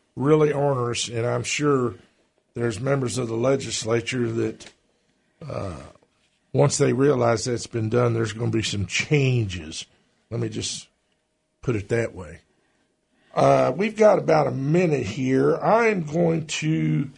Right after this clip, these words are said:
mention something else, and we're gonna get into it because it's part of this, and I want you folks that have participated in the elk draw to understand there's big problems there. This just isn't about money. This is about,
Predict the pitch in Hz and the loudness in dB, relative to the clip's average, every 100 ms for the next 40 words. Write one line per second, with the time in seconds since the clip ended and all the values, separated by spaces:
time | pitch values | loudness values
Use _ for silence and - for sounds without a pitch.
0 | _ _ _ _ _ _ _ _ _ _ | _ _ _ _ _ _ _ _ _ _
1 | _ _ 123 160 170 156 - 160 151 147 | _ _ 2 4 4 0 0 2 2 2
2 | 147 135 - 127 165 175 147 117 143 135 | 2 2 -2 -2 0 2 0 -2 0 0
3 | 143 101 - 101 107 - _ _ _ 131 | 0 -2 -4 -4 -6 -8 _ _ _ -2
4 | 139 135 127 - - 170 139 101 110 117 | 4 4 2 -6 2 4 4 2 0 2
5 | 117 117 113 139 147 143 - 156 - 151 | 2 0 0 2 2 0 -2 -6 0 2
6 | 139 - 135 123 - 123 - 170 - 120 | 2 0 0 2 0 0 4 4 4 0
7 | 120 123 120 113 - - - - - 147 | 2 2 2 -2 -6 -18 -20 -20 0 6
8 | 156 151 170 175 185 - 120 127 117 110 | 8 8 6 6 6 2 0 4 4 4
9 | 107 107 101 - _ _ _ _ _ _ | 2 0 -4 -14 _ _ _ _ _ _
10 | 147 147 139 117 - 156 151 135 135 139 | 4 4 4 0 2 4 6 4 4 4
11 | 98 120 147 135 - 147 127 113 104 139 | 4 4 4 4 2 4 4 2 0 2
12 | 120 139 - 175 156 - 160 120 101 _ | 2 2 0 0 0 2 2 0 -4 _
13 | _ _ _ 123 123 123 117 135 160 131 | _ _ _ -2 2 2 4 4 6 4
14 | 117 143 156 123 113 120 139 135 - | 0 -2 -2 -4 -4 2 4 4 0